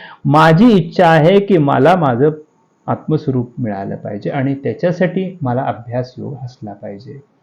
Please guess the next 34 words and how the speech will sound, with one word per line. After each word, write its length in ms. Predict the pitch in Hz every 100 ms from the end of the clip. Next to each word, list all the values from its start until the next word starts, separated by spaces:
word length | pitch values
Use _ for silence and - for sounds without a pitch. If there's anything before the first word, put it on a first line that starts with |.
| _ _
आणि 200 | 123 160
मग 100 | 208 180
शेवट 280 | 147 127
सांगितलेले, 580 | 120 120 110 113 120 123
"अभ्यासाच्या 880 | 123 117 127 156 151 151 151 151 156
बळे 320 | 151 151 151
मिळेना 560 | 151 135 147 156 156 156
जे 240 | 147 156
साच, 400 | 147 160 160 165 135 135 - _ _ -
ऐसे 480 | 123 117 - 139 139
तो 220 | 143 143
नाहीच 560 | 139 139 139 127 113 - 147 143
काही 400 | 156 131 113 117
एक." 120 | 117
आणि 160 | 131 156
ह्या 160 | 170
अभ्यासाने 540 | 151 123 156 160 160 165
काही 220 | 151 165
मिळणार 380 | 147 135 139 143
नाही 200 | 147 139
असं 240 | 123 127
काहीच 460 | - 110 127 170 165
नाही. 420 | 135 107 113 113 _ _ _ _ -
"म्हणून 420 | 131 147 160 160
तू 320 | 160 160 160
माझ्या 640 | 160 156 156 147 160 160 160
स्वरूपाच्या 720 | 156 139 151 156 156 160 160
ठाई 380 | 160 165 143
मिळून 420 | 143 120 120 139 135
या 220 | 139 147
जाई 260 | 127 113
अभ्यासाने." 840 | 160 160 131 120 120 117 127 113 123
म्हणून 280 | 123 170 208
अभ्यास 480 | 123 107 120 151